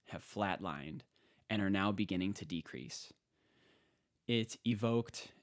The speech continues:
an extremely cooperative and joyful celebration of actual progress. And thinking about that giant global dance party in a spirit of cooperation and love,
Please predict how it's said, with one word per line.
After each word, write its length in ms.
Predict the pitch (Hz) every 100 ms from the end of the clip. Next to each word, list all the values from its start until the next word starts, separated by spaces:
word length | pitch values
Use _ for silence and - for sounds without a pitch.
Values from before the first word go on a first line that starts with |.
| _
an 80 | 104
extremely 800 | 107 - - 123 127 131 131 113
cooperative 1040 | - - 92 82 92 113 113 117 120 - _ _ -
and 280 | 98 95 87
joyful 640 | 104 92 104 - 110 110
celebration 960 | 110 - 95 104 92 85 78 85 82 - _ _ _
of 140 | 107 -
actual 580 | 98 92 - - 90 82 -
progress. 800 | - 85 82 64 58 - - - _ _ _ _ _ _ _ -
And 400 | 110 104 107 104 _ _ _ _ -
thinking 360 | 131 127 147
about 260 | 135 120 117
that 260 | 107 95 -
giant 520 | 104 95 107 98 - _
global 540 | - 98 104 104 95 85
dance 320 | 92 85 95
party 460 | - 107 107 117 123 - _ _ _ _
in 80 | 101
a 60 |
spirit 480 | 98 - 107 104 104
of 280 | 98 92 -
cooperation 840 | - 98 87 87 101 95 98 104 82
and 240 | 82 82
love, 380 | 85 98 117